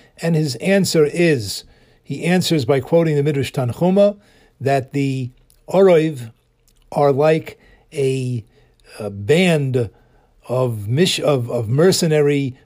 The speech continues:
barbarians that a king brings upon a city in order to help him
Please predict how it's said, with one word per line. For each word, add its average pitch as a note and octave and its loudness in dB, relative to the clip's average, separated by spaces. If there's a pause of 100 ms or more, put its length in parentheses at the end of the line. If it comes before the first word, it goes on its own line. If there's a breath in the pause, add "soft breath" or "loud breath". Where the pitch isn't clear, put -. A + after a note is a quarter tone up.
barbarians C3+ 0 (180 soft breath)
that C3 -2
a B2+ -2
king E3 -2
brings C#3 0 (180 soft breath)
upon D3+ -2
a C#3 0
city C#3 0
in B2+ -4
order D3 2
to C#3 -4
help C3 -2
him B2 -4